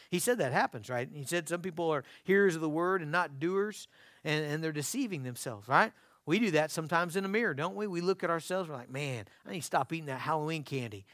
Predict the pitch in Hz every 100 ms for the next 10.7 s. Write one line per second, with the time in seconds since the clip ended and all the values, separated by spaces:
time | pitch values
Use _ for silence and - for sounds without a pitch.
0 | - - 151 165 160 147 139 - 285 -
1 | 139 - _ _ _ - 311 262 269 311
2 | - 302 330 339 339 339 349 - 523 494
3 | 185 135 175 220 285 254 - - 226 226
4 | 214 208 247 247 302 180 151 226 233 214
5 | 180 - - 240 240 - 202 160 349 339
6 | 359 370 294 294 262 247 277 311 - 247
7 | 208 - - 262 262 320 294 320 - 320
8 | 285 330 339 349 330 - 269 302 330 269
9 | 269 294 277 277 302 330 349 - - 277
10 | 302 302 285 - 302 320 339